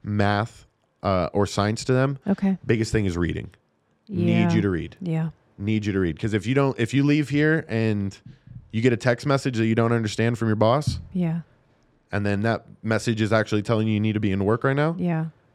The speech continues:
Speaker 1: you're fired.
Speaker 2: Not to mention the fact that when you read, you're creating those neural pathways, right? You're just, people have no idea the power of reading. I know, 'cause my, <laughs> my husband will say stuff like, "Where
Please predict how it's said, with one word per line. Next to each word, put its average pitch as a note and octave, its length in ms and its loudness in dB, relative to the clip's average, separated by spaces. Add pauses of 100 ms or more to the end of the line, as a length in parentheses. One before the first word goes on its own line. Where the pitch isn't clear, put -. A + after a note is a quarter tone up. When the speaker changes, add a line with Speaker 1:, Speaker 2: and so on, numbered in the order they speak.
(120)
Speaker 1:
you're G2 100 -4
fired. D2+ 400 -2
Speaker 2:
Not D4+ 200 2
to - 80 -4
mention G#3+ 180 2
the F#3+ 100 2
fact F3 240 2
that F3 100 2
when F3+ 140 2
you F3+ 160 2
read, E3+ 260 0
you're D#3+ 120 -2
creating E3+ 460 0
those D#3 320 0
neural D#3 320 -2
pathways, D#3+ 720 -4
right? D#3+ 200 -2
You're D3 220 -6
just, - 540 -10 (680)
people G3 240 2
have F3+ 80 4
no F#3+ 320 6
idea E3+ 380 2
the D#3+ 120 -2
power E3 380 0
of D#3+ 180 -2
reading. D#3+ 320 -2 (300)
I G#3 40 2
know, A3+ 120 6
'cause A3+ 160 2
my, A#3+ 180 4 (100)
<laughs> - 440 -4
my A#3+ 120 4
husband B3 260 6
will A#3 60 4
say A#3 140 4
stuff A3 220 0
like, - 260 0 (800)
"Where D4+ 680 2